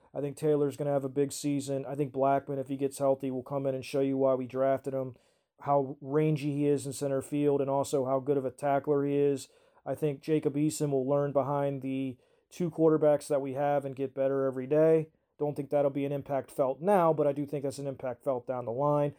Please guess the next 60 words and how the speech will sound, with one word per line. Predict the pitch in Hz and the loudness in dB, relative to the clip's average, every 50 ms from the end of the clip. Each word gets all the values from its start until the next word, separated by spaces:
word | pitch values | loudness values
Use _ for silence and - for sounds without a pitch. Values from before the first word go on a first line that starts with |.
| _ _ _ - | _ _ _ -8
I | 139 | -6
think | 139 147 135 - - | -6 -6 -6 -6 -4
Penter | 165 165 160 156 - 156 151 147 | -2 -2 -2 0 2 2 2 2
improves | 147 143 143 151 151 147 143 123 139 | 0 -2 -2 0 0 0 0 2 0
our | 143 139 139 | 0 0 0
interior | 135 - - 151 147 147 143 139 131 135 | -4 -2 -2 0 2 2 2 4 4 6
offensive | 143 151 147 - 156 156 147 - 151 139 | 6 4 4 2 -2 -6 -4 -4 -4 -2
line, | 143 147 143 147 147 143 143 139 - _ _ _ _ _ | -2 -2 -2 0 -2 -2 -4 -6 -12 _ _ _ _ _
so | - 151 | -4 0
there'll | 143 147 143 | 0 2 2
be | 143 147 | 2 0
an | 147 147 | 0 0
impact | 147 143 - - 143 139 131 120 - | 0 -2 -2 0 0 0 0 0 2
there. | 156 160 156 151 | 4 6 6 6
If | 147 - | 4 2
there's | - 147 143 123 139 | -2 -4 -4 -4 -4
an | 139 | -6
injury, | 147 147 127 143 147 143 | -6 -6 -4 -6 -4 -2
he'll | 143 143 | -2 -2
come | 143 - 147 139 139 139 | -2 -4 -6 -6 -4 -2
in | 139 139 139 | -2 -2 -2
and | 135 123 | -4 -2
he'll, | 135 139 139 - | 0 0 0 0
he'll | 147 143 143 | -2 -4 -6
play | - - 143 135 135 | -2 0 2 2 2
well. | 131 135 135 135 131 131 120 - _ _ _ _ _ _ _ _ | 4 4 4 4 4 2 0 -2 _ _ _ _ _ _ _ _
And | 170 151 | -4 0
then, | 151 165 160 156 147 156 - 160 | 2 2 2 2 -2 -4 -6 -6
you | 160 151 143 | -4 -2 0
know, | 139 135 139 139 - _ _ _ _ _ - | 2 2 0 0 -4 _ _ _ _ _ -4
Windsor, | 143 160 160 165 165 143 147 160 160 160 156 160 156 - _ _ _ _ | 0 2 2 2 2 0 2 4 4 4 4 2 0 -4 _ _ _ _
probably | 185 180 175 175 170 165 160 - - | 2 4 4 4 2 0 -2 -6 -4
not | 185 180 180 | -2 0 0
a | 165 | 2
big | 147 160 160 147 | 2 2 2 2
impact | 160 156 156 - 156 156 151 151 | 2 0 0 0 0 0 0 2
guy, | - 160 156 156 156 156 | 2 2 4 6 4 4
but | 147 - 147 143 - | 2 2 -2 -4 -2
somebody | - 160 151 151 151 151 143 | -4 -2 0 2 2 2 2
that | 147 151 151 | 0 -2 -4
you'll | 160 151 147 - | -4 -4 -2 0
have | 151 147 143 139 | 0 0 0 0
on | 139 135 | 0 0
the | 135 | 0
roster | 131 131 135 135 131 123 - 147 143 139 135 - _ _ _ _ _ | 0 2 2 2 2 0 -2 -2 -2 -2 -2 -4 _ _ _ _ _
for | _ - 147 139 | _ -4 -2 0
effort, | 143 151 147 - - 151 147 147 - | 2 0 0 2 4 2 2 2 -2
and | 147 143 | -4 0
he'll | 151 156 | 2 2
be | 147 151 156 151 | 4 4 4 4
there | 151 151 147 | 4 4 4
to | 143 | 2
push | - - - 165 160 - - - | 0 0 -2 -2 -2 -2 -2 -4
these | 151 143 135 | -4 0 2
other | 151 156 151 151 135 | 0 2 2 2 0
guys. | 123 113 101 82 78 - - - | 0 -4 -6 -6 -10 -14 -18 -16
And | - 135 | -12 -12
if | 139 123 | -10 -4
they | - 151 151 | -2 0 0
don't, | 151 147 151 156 156 | 2 2 0 0 -2